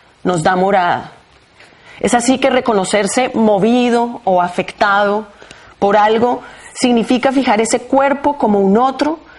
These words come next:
y transformarlo en un objeto de sentimiento cargado de valores afectivos acumulados en el tiempo. Estos movimientos dependen de circulaciones acumuladas históricamente que no habitan los cuerpos,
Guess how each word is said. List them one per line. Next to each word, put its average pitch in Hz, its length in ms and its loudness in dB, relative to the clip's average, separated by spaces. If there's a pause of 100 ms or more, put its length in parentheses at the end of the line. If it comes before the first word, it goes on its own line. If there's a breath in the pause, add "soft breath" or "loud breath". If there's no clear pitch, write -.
(180 loud breath)
y 226 120 0
transformarlo 240 720 0
en 311 80 2
un 269 100 0
objeto 262 360 -2
de 277 100 0
sentimiento 240 720 0
cargado 214 420 0
de 233 140 2
valores 202 380 0
afectivos 220 720 -2
acumulados 170 760 -2
en 185 140 -4
el 175 120 -6
tiempo. - 320 -8 (4000 loud breath)
Estos 302 300 0
movimientos 262 580 2
dependen 214 400 0
de 247 80 0
circulaciones 208 720 0
acumuladas 190 840 0
históricamente 202 760 0
que 220 120 0
no 190 100 2
habitan 214 480 2
los 156 160 -2
cuerpos, 196 540 -4